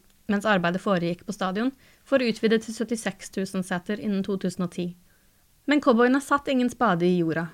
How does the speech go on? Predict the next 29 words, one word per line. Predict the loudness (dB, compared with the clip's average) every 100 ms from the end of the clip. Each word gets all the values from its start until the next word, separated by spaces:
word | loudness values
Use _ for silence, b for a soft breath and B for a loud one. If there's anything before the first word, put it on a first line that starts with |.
| -6
Det | 4
lot | 4 4
seg | 2 4
ikke | 4
gjennomføre, | 4 2 0 0 0 -4 -4
da | 0
stadion | 4 4 4 4
de | 4
hadde | 4 2 0
designet, | 0 2 2 2 -2 -10 -6
var | 0 0
for | 0 -2
dyr. | -4 -6 -14 _ _ _ _ _ _ _ _ _ _ _ _ _ _ _ -2
Den | 0
tjueførste | 2 2 0 -2 0
april | 0 2 0 2
to | 0 0
tusen | 0 -2 -4
og | -2
åtte | -2 -2 -2
ble | 2 4
en | 6
melding | 4 4 4
delt | 2 2 0
på | 0
Liverpool-relaterte | 0 0 -2 0 0 -2 -2 -4 -4
fanforumer | -2 -2 -2 -2 0 0 0
og | 0 0
nettsider. | -2 -4 -4 -2 -4